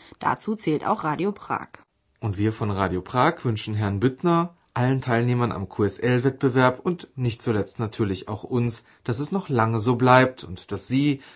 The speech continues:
Speaker 2: liebe Hörerinnen und Hörer, auch in den kommenden Jahren weiterhin viel Freude an Radio Prag haben.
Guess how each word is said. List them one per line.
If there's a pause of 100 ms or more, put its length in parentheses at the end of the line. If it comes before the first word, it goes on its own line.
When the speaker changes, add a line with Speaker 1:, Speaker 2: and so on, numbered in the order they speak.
(100)
Speaker 2:
liebe
Hörerinnen
und
Hörer, (200)
auch
in
den
kommenden
Jahren
weiterhin
viel
Freude
an
Radio
Prag
haben.